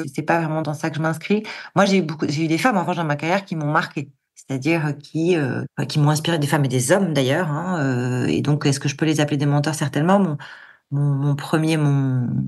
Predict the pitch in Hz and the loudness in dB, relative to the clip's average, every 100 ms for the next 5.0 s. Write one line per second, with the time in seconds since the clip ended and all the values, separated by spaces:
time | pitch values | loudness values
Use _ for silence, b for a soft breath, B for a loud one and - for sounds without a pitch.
0 | 131 135 - _ 135 127 156 156 131 131 | -4 -10 -16 _ -4 0 2 2 2 0
1 | 127 131 185 180 - - 135 127 - 135 | 0 4 4 4 -2 -4 -4 -4 -2 -2
2 | 131 131 139 160 156 139 151 143 143 160 | -2 0 -2 -2 -2 0 0 0 0 0
3 | - 143 - 147 151 147 143 147 139 139 | 0 -4 -2 0 2 2 0 -2 -2 -2
4 | 143 165 - 147 147 143 143 147 175 | -2 -4 -2 2 2 2 2 2 2